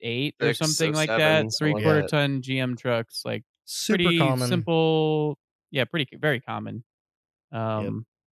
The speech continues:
Speaker 1: always came with a center cap. They're sixteen inch by, like, narrow, like, sixteen inch by six and a half or something like that.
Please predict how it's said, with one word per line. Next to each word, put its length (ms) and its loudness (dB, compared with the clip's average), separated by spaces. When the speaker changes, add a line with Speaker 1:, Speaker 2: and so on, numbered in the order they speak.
Speaker 1:
always 240 0
came 140 -4
with 100 -2
a 20 -10
center 220 -4
cap. 360 -2
They're 80 -6
sixteen 380 -4
inch 240 -4
by, 320 -2
like, 220 -6
narrow, 600 -6
like, 160 -16
sixteen 360 -12
inch 180 -8
by 100 -12
six 420 -18
and 100 -12
a 20 -16
half 280 -12
or 80 -12
something 260 -10
like 160 -8
that. 220 -4